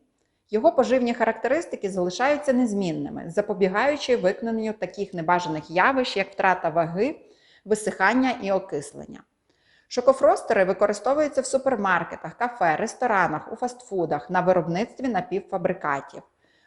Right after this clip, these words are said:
Можуть бути від трьох до десяти рівнів. Види шокофростерів. Шокова заморозка.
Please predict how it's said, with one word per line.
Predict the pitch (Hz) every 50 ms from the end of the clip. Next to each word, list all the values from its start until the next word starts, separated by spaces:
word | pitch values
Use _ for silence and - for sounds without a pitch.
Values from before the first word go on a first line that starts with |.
| _ -
Можуть | 196 220 226 208 196 196 175 156
бути | 160 175 233 285 - 247
від | 175 175 170 175
трьох | 180 170 190 208
до | 180 180
десяти | 165 160 151 - 160 151 - 175 165
рівнів. | - 151 139 147 - - - - - _ _ _ _ _ _ _ _ _ _ -
Види | 170 170 226 269 269 311
шокофростерів. | 302 - 254 254 - 226 - - 175 156 147 147 - - - - 151 -
Шокова | - - - 294 302 - 254 233
заморозка. | 208 185 202 185 185 175 160 151 147 143 - - - - 139